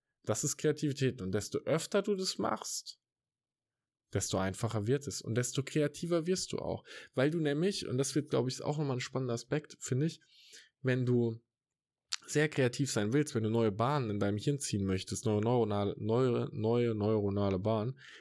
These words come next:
dann brauchst du eine gewisse Entspannung. Also du musst eine gewisse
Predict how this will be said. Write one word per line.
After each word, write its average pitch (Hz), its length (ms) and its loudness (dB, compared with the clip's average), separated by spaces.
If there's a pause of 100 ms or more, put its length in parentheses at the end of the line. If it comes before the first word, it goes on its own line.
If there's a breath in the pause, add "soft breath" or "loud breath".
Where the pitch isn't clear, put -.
(120)
dann 113 220 -2
brauchst 151 580 0
du 143 220 4
eine 120 280 0
gewisse 120 420 0
Entspannung. 104 640 -4 (380 loud breath)
Also 113 220 0
du 127 60 4
musst 147 460 2
eine 131 120 2
gewisse 139 640 2